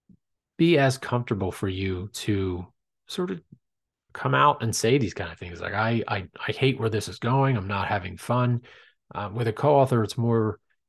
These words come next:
it might seem more of, you know, a business kind of relationship, whereas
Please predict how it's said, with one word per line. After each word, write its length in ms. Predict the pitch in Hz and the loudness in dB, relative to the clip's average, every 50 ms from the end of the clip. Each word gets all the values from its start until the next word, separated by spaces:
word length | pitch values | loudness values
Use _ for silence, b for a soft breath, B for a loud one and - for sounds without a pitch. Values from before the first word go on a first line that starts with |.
| _ - | _ -12
it 120 | - 87 | -10 -6
might 220 | 87 120 120 110 - | -2 -2 -2 0 -2
seem 220 | - - 120 110 | 0 0 0 0
more 280 | 107 107 107 104 104 98 | 0 0 0 0 0 0
of, 200 | 92 90 - - _ _ _ _ _ _ _ _ _ _ - | -2 -4 -8 -16 _ _ _ _ _ _ _ _ _ _ -18
you 80 | - - | -12 -10
know, 160 | - 101 - | -8 -8 -6
a 100 | - 98 | -8 -8
business 720 | - - 147 123 107 104 113 101 85 - - - - - _ _ - | -2 2 4 4 4 4 2 0 0 -2 -6 -8 -12 -16 _ _ -14
kind 240 | - - 92 90 87 | -8 -6 -4 -4 -4
of 120 | 87 90 | -6 -6
relationship, 680 | - 92 90 90 90 - - - 95 - - - 95 - | -8 -8 -6 -6 -4 -4 -6 -6 -6 -8 -10 -10 -10 -10
whereas 480 | - - 101 104 101 98 98 98 92 - | -8 -6 -4 -2 0 0 0 -2 -2 -6